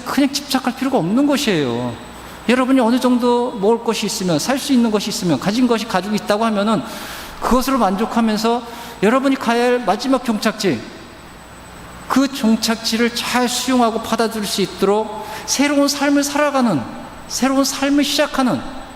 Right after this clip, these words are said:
그런 것을 여러분들이 나, 나, 살아있는 마지막 시간에 준비를 해야 되는 것이 아닌가.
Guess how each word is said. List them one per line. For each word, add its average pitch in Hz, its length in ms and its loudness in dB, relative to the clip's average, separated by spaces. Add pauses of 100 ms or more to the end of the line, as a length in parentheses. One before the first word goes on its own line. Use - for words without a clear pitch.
(580)
그런 254 300 4
것을 247 260 2
여러분들이 196 420 0 (680)
나, 165 280 2
나, - 600 2
살아있는 214 480 0
마지막 175 340 0
시간에 190 560 -2
준비를 254 380 2
해야 220 180 0
되는 180 180 0
것이 160 200 0
아닌가. 123 320 -2